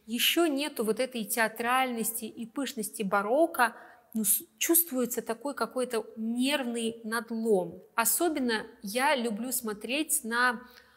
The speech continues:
руки на портретах Бронзино. Посмотрите на портрет самого Козимо. Такой, знаете, респектабельный герцог в начищенных до блеска доспехах.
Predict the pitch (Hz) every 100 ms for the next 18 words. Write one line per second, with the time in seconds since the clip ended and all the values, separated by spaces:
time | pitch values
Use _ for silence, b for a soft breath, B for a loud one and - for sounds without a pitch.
0 | B 226 285 294 220 277 320 339 B B
1 | 226 240 233 220 - 214 202 220 226 247
2 | 240 226 208 214 208 190 196 180 151 -
3 | - - 220 214 262 330 - 220 208 208
4 | 214 - 226 269 - - 214 208 214 214
5 | 247 214 208 214 254 311 B B B B
6 | B _ 233 233 269 233 226 240 233 214
7 | - 233 233 - - 226 - - 262 269
8 | 247 220 214 208 202 233 240 214 220 -
9 | 220 220 214 202 208 214 202 202 214 -
10 | - 277 - - 226 220 202 214 202 240
11 | 240 - 214 208 233 - - 214 196 202
12 | 214